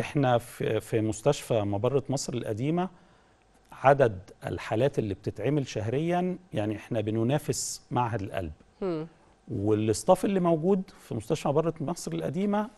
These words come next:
Speaker 1: من معهد القلب.
Speaker 2: هم.
Speaker 1: فهو نفس برضو الخدمة الطبية كاحترافية خدمة طبية،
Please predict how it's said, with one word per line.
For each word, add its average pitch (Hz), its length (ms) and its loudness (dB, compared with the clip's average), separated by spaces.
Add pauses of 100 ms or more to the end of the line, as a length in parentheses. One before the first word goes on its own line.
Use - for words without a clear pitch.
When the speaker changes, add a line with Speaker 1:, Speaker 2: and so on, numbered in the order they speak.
(120)
Speaker 1:
من 185 380 4
معهد 139 340 4
القلب. 110 320 -2 (300)
Speaker 2:
هم. 175 280 -2 (260)
Speaker 1:
فهو 135 680 4
نفس 139 380 0
برضو 117 580 0
الخدمة 117 640 -2
الطبية 113 600 0 (500)
كاحترافية 107 1000 0
خدمة 143 360 0
طبية، 170 580 2